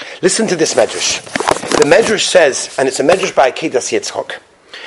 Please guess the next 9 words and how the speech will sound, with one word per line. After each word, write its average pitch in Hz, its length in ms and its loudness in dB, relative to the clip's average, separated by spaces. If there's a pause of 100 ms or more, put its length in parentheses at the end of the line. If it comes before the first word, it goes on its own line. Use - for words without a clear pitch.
(200)
the 160 80 4
Medrash 262 400 4
tells 226 280 6
us 170 200 4
that 180 120 0
when 175 100 2
the 175 60 0
Torah 240 280 6
describes 196 920 2